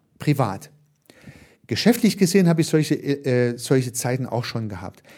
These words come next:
Wenn ich gemeinsam mit meinem Team einen Erfolg erreicht habe, wo wir gesagt haben, „Wow, äh, da haben wir richtig was hinbekommen.“ Der Kunde ist begeistert, er hat sich gefreut und da ist noch nicht mal der Kunde dabei in diesem Kontext. Wir unter uns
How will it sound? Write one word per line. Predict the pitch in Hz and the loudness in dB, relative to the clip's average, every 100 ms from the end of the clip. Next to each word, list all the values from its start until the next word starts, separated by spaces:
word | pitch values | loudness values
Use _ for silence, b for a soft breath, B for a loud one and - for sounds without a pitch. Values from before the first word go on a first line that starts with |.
| B B | B B
Wenn | B 143 | B 0
ich | 151 | 0
gemeinsam | 127 139 196 180 147 | 0 2 2 2 2
mit | 175 | 0
meinem | 151 139 139 127 | -2 -2 -2 -4
Team | - 160 165 156 B B | -4 0 0 0 B B
einen | 135 | -4
Erfolg | 120 117 - 147 151 | -4 -6 0 4 4
erreicht | 120 110 104 107 - | 0 -6 -6 -6 -10
habe, | 98 98 98 - B B B | -10 -8 -10 -14 B B B
wo | 127 | 0
wir | 127 | 0
gesagt | 135 139 131 | 0 -4 -2
haben, | 107 123 | -2 2
„Wow, | 131 113 - B B | 2 2 -4 B B
äh, | - 113 | -12 -6
da | 143 | 0
haben | 151 | 2
wir | 139 | 2
richtig | 156 135 | 2 0
was | - | -2
hinbekommen.“ | 139 135 - - 104 98 | -2 -4 -4 -6 -8 -6
Der | 110 | -8
Kunde | - 180 160 | 0 4 4
ist | 127 - | 0 -4
begeistert, | 120 117 113 113 110 | -6 -2 -2 -2 -2
er | |
hat | 117 | -4
sich | - - | -6 -8
gefreut | - - 120 147 185 - B B B | -10 -4 2 2 2 -4 B B B
und | 123 | -2
da | 156 | 0
ist | 151 | 2
noch | 156 | 2
nicht | 180 - | 2 2
mal | 160 | 2
der | 151 | 2
Kunde | 196 175 | 4 4
dabei | 151 139 156 180 | 4 2 2 0
in | 123 | 0
diesem | 107 110 | -4 -6
Kontext. | 107 110 107 104 101 127 | -6 -6 -6 -8 -10 0
Wir | 175 175 | 2 4
unter | 165 151 | 4 4
uns | 170 190 - | 4 4 2